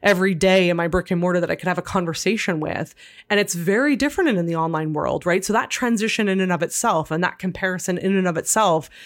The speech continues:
can literally squash your business or your ideas because you're putting this expectation that the business, the brick and mortar should be the same as the online, and they're just two different worlds.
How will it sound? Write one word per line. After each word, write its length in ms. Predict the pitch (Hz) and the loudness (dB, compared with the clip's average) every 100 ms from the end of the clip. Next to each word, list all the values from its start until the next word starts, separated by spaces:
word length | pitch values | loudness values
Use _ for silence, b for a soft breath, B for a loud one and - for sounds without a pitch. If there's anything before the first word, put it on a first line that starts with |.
| B B | B B
can 340 | - 196 190 B B 185 | 0 2 2 B B -4
literally 760 | 185 202 254 254 226 202 190 | 0 2 2 2 0 2 0
squash 680 | 180 - 175 165 160 - - b b _ | 0 0 2 2 0 -4 -8 b b _
your 200 | 175 180 | 0 2
business 440 | 170 185 180 170 170 | 2 0 0 0 0
or 100 | 170 | 0
your 200 | 165 - | 0 0
ideas 480 | 160 147 220 185 | -2 0 0 2
because 260 | 170 - 175 | 0 -2 -2
you're 140 | 160 | 0
putting 240 | - 190 180 | 0 2 2
this 180 | 175 180 | 0 -2
expectation 800 | - 180 - - 180 - 156 160 | -2 -6 -4 -2 -2 -2 -2 -2
that 300 | 156 156 - B B B - | -2 -4 -8 B B B -10
the 180 | 151 180 | -2 2
business, 680 | 185 214 196 170 165 - | 4 4 2 0 0 -2
the 100 | - | 0
brick 220 | 185 208 202 | 0 0 2
and 100 | 185 | 2
mortar 340 | 190 180 170 | 2 2 0
should 200 | - 196 | 0 0
be 100 | 185 | 0
the 100 | 170 | -2
same 500 | - 185 170 165 160 - | 0 0 0 0 -2 -2
as 240 | 180 160 160 | 0 0 0
the 140 | 170 | 0
online, 500 | 160 165 196 185 165 | 0 2 2 2 0
and 100 | 165 | -2
they're 80 | 170 | -2
just 280 | 165 - - | -4 -6 -4
two 180 | 196 | -2
different 400 | 175 165 160 156 | 0 -2 -2 -4
worlds. 540 | 151 175 160 156 160 | 0 0 2 0 -4